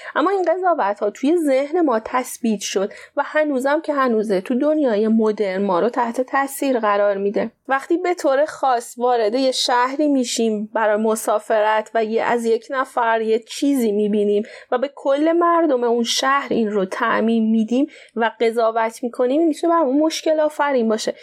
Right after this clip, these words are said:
می‌تونه دید ما رو نسبت به کلی آدم تغییر بده، در صورتی که این فرد یکی از میلیون‌ها نفری بوده که توی این شهر زندگی می‌کرده.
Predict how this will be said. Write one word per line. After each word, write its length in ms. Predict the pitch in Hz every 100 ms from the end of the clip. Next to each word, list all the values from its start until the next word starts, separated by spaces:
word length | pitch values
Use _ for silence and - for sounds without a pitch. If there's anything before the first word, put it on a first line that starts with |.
| - -
می‌تونه 380 | 233 269 285 302
دید 400 | 226 233 302 370 370
ما 160 | 320
رو 100 | 247
نسبت 400 | 254 262 - 202
به 80 | 262
کلی 420 | 254 277 320 349
آدم 340 | 339 320 247 220
تغییر 520 | - 247 240 220 214 - 208
بده، 260 | 196 196 - -
در 120 | 277 269
صورتی 300 | 294 240 -
که 80 |
این 240 | - 247 240
فرد 340 | 233 220 220
یکی 240 | 214 - 277
از 200 | 277 277
میلیون‌ها 680 | 285 285 285 294 294 285
نفری 420 | 285 277 277 254 285
بوده 220 | 220 190
که 140 | 208
توی 180 | 202 214
این 100 | 190
شهر 340 | - 196 208
زندگی 440 | 214 202 196 202 196
می‌کرده. 720 | 196 196 190 190 180 -